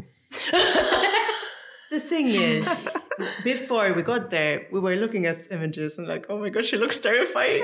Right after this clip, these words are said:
Speaker 2: She looks ter-," It's, they were, I mean, usually the people you think are going to be scary are the ones that play fairest,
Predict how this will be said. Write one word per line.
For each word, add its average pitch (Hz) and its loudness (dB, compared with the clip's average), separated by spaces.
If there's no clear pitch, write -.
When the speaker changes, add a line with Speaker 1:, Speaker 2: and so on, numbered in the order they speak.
Speaker 2:
She - -2
looks 415 2
ter-," - -2
It's, - -4
they 170 0
were, 165 -2
I 151 -2
mean, 147 -8
usually 196 0
the 170 -2
people 180 -2
you 180 0
think 175 -2
are 170 0
going 170 -4
to 170 -14
be 170 -6
scary 165 0
are 170 -2
the 175 -2
ones 165 -2
that 165 -12
play 160 -6
fairest, 165 -2